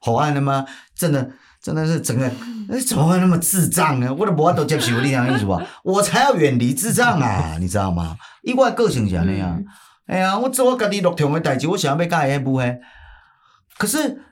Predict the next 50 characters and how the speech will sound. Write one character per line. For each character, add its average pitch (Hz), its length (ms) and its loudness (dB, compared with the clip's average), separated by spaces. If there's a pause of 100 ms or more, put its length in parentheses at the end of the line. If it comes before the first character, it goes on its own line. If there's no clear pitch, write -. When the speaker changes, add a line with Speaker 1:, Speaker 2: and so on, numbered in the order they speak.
(120)
Speaker 1:
当 269 180 0
草 170 220 0
包 220 240 0
要 247 160 4
你 156 140 2
吞 233 260 -4
下 240 140 0
他 233 140 0
主 135 200 -2
流 113 420 -2
多 214 160 -2
数 226 180 -4
草 110 200 -4
包 147 160 0
的 185 100 -6
意 185 160 -2
见 170 140 0
的 156 80 0
时 139 80 -2
候， 180 220 -4 (680)
怎 262 100 -2
么 381 120 0
办？ 294 460 0 (960)
好 - 180 -8
痛 311 220 -2
苦 233 200 2
哦。 165 360 2
Speaker 2:
可 214 80 -4
是 262 120 -8
选 220 200 -2
举 214 120 -2
就 202 120 -6
是 208 120 -8
主 185 180 -10
流 135 180 -10
意 156 100 -10
见 147 160 -10
的 139 80 -14
呈 - 200 -12
现。 190 300 -14
Speaker 1:
是， 131 400 0
Speaker 2:
对 85 100 -6
啊。 - 40 -2
Speaker 1:
所 135 120 0
以 143 60 0
你 104 120 0
要 107 140 0
知 98 180 -2
道， 85 180 -2
Speaker 2:
嗯。 92 80 -10